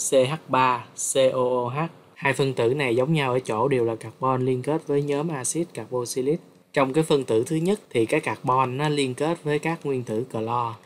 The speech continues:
Còn trong cái phân tử thứ hai thì carbon lại liên kết với hydro. Clo thì có độ âm điện mạnh hơn là hydro. Do đó khi mà cái nhóm C, C N L ba nằm kế bên cái nhóm axit thì cái khả năng rút điện tử của các nhóm clo này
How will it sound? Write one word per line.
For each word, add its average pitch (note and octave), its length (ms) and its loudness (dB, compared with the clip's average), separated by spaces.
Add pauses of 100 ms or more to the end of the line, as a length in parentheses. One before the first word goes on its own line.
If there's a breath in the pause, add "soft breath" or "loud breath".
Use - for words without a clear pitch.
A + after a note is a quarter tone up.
(120)
Còn A#2+ 180 2
trong C3 180 2
cái D3+ 80 0
phân C#3 200 -2
tử A#2+ 160 2
thứ E3 120 4
hai C3+ 340 0
thì A2+ 140 -4
carbon B2 460 -2
lại A2+ 180 -4
liên B2+ 200 -2
kết D#3 260 -4
với D3+ 120 -2
hydro. C3 420 0 (760 soft breath)
Clo B2 500 6
thì A2 120 0
có C#3+ 160 0
độ A2+ 220 0
âm B2 200 0
điện A2+ 220 0
mạnh A2 220 -4
hơn C3 340 -2
là A2 80 -2
hydro. B2+ 440 0 (160)
Do C3 120 2
đó C#3 300 4
khi C#3+ 260 4
mà A#2 340 -2 (120)
cái D3 100 4
nhóm D3+ 340 0
C, - 160 -2 (500)
C - 20 -4
N C3+ 300 4
L A#2+ 100 0 (120)
ba B2+ 280 4
nằm A#2+ 260 -6
kế C#3+ 220 0
bên C#3 260 0
cái C#3 140 -2
nhóm D#3+ 200 0
axit D#3+ 380 -2 (140)
thì A#2+ 220 2
cái C#3+ 140 0
khả A#2 200 -2
năng C3+ 280 -2
rút F#3 200 0
điện A2+ 220 -2
tử A2 280 -4
của C3+ 100 -6
các D#3+ 240 -2
nhóm E3+ 220 -2
clo A#2+ 420 0
này A2+ 260 -6